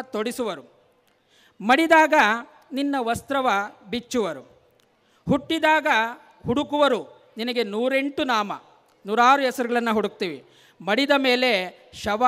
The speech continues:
ಎಂದೇ ನಿನ್ನ ನಾಮ, ಸತ್ ಮೇಲೆ ಶವ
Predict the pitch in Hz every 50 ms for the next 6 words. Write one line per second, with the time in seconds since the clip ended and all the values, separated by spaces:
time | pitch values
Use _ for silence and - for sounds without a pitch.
0 | 254 254 240 220 226 226 233 240 208 190 185 175 170 - - - - 226 220 226
1 | 226 214 202 190 175 165 156 139 - _ _ _ _ _ _ _ _ _ _ _
2 | _ _ _ - - 233 233 233 - 247 262 254 240 233 208 180 165 160 - -
3 | - - 214 202 208